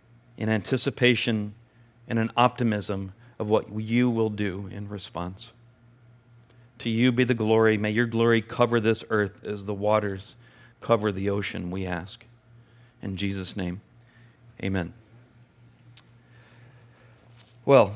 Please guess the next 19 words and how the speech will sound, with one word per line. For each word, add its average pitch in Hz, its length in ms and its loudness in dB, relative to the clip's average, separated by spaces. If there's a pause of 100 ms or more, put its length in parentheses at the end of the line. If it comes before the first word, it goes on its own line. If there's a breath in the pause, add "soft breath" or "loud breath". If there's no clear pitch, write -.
(140)
now 135 240 6
we 147 160 6
move 143 280 4
to 135 120 -2
communion. 139 500 4 (1800)
But, 113 300 2 (200)
Christian, 107 420 -4 (2000 soft breath)
above 123 220 6
everything 156 320 6
else, 131 320 2 (640)
<laughs> - 1120 -14
hear 131 180 4
the 131 80 -2
benediction. 107 560 0 (2000 soft breath)
Your 135 160 2
God 131 260 6
smiles 123 680 4
upon 90 320 -2
you. 92 160 -6